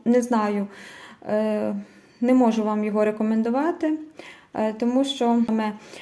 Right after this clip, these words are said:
ті люди, які нам його передали, де ми замовляли,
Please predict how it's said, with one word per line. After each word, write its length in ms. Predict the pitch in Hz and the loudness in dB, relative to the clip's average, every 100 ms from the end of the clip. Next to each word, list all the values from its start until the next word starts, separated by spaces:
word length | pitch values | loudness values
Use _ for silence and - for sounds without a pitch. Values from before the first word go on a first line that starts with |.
| - | -12
ті 140 | - 247 | 0 4
люди, 260 | 226 214 | 4 4
які 280 | 208 202 - | 0 0 -2
нам 260 | 202 202 202 | -2 0 0
його 280 | 208 208 202 | 0 0 0
передали, 580 | 208 202 202 240 294 | 0 -2 0 0 2
де 100 | 320 | 2
ми 160 | 233 220 | 2 2
замовляли, 640 | 220 214 208 233 262 277 | 0 -2 0 0 2 2